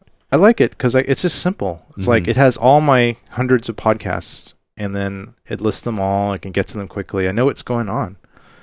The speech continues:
Speaker 1: It's not doing stuff for me that I don't need.
Speaker 2: You're right.
Speaker 1: It's just, yeah. I
Speaker 2: You
Speaker 1: don't,
Speaker 2: just want
Speaker 1: I
Speaker 2: to
Speaker 1: don't
Speaker 2: play. You just want to play, do a little scrubbing back and forth, and then that's it.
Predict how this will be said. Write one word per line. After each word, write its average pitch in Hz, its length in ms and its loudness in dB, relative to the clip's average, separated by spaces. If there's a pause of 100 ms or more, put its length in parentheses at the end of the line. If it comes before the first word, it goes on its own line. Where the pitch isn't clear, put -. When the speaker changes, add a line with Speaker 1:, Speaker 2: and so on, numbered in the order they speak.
(260)
Speaker 1:
It's - 140 -10
not 135 180 0
doing 135 180 2
stuff 117 240 -2
for 120 280 -2
me 98 360 -6
that - 120 -2
I 104 40 2
don't 104 160 -4
need. 101 380 -6 (180)
Speaker 2:
You're 107 180 -2
right. 90 180 -2
Speaker 1:
It's 78 100 -10
just, 113 200 -2 (200)
yeah. 120 340 -4 (100)
I - 80 -6
Speaker 2:
You 120 40 0
Speaker 1:
don't, 127 100 2
Speaker 2:
just 143 120 -2
want 214 180 4
Speaker 1:
I - 40 0
Speaker 2:
to - 60 2
Speaker 1:
don't 143 100 -2
Speaker 2:
play. 127 280 6
You 87 180 -2
just 160 200 -8
want 190 160 2
to 190 60 2
play, 143 560 2 (300)
do 135 160 6
a 143 40 8
little 143 440 6
scrubbing 123 920 2
back 113 320 2
and 107 80 -8
forth, 104 560 2 (500)
and 113 140 0
then 110 120 4
that's 98 260 0
it. 69 180 -8